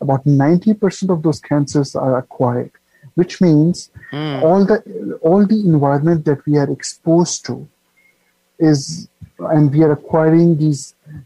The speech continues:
Speaker 1: uh, mutations in the D N A over time, which correlates with a cancer formation. And this includes, you know, cigarette smoking, uh, passive smoking, and then you have, you're, you're consuming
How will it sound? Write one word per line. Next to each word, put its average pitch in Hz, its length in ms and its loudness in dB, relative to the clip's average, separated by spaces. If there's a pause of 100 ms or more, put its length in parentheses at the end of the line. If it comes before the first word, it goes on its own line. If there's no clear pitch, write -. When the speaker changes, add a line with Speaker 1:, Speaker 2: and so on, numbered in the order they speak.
Speaker 1:
uh, 127 240 -2
mutations 143 760 -2
in 143 100 0
the 135 100 0
D 143 220 0
N 151 160 2
A 143 80 2
over 139 160 2
time, 143 500 -6 (200)
which - 240 -4
correlates 151 640 2
with 156 180 2 (320)
a 151 60 -4
cancer 139 400 -2
formation. 143 680 0 (260)
And 139 420 2
this 165 320 0
includes, 156 680 2 (300)
you 151 60 -2
know, 143 60 0
cigarette 151 580 0
smoking, 160 720 0 (440)
uh, 127 460 -2 (140)
passive 175 400 -2
smoking, 139 800 -2 (380)
and 139 140 2
then 143 240 4
you 147 140 2
have, 135 340 0 (140)
you're, 143 500 0 (180)
you're 147 160 0
consuming 156 720 2